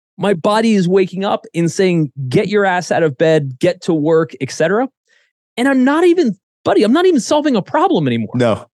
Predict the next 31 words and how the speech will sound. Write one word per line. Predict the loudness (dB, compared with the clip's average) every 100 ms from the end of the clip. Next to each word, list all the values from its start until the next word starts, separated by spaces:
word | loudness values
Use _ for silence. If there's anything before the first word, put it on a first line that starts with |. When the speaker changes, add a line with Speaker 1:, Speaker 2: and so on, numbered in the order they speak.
| -4
Speaker 2:
no, | 0
Speaker 1:
Right? | 0 0
Like, | 0
like, | 2 0
Speaker 2:
no. |
Speaker 1:
in | 0
other | 0
words, | 0 0
like, | -2 -4
it | -4 0
used | 2 0 0
to |
be | 0
I | 0
got | 0 -2
up | -2
that | -4
early | 0 0 0
'cause | -2 -4
I | -4
had | -2 -2 -2
to, | -4 -4
'cause, | -4
like, | -6 -6
shit | -6 -4
had | -2
to | -2
get | -2
done. | -4 -6 -10 -6
Speaker 2:
Yeah, | 0 0
yeah. | 0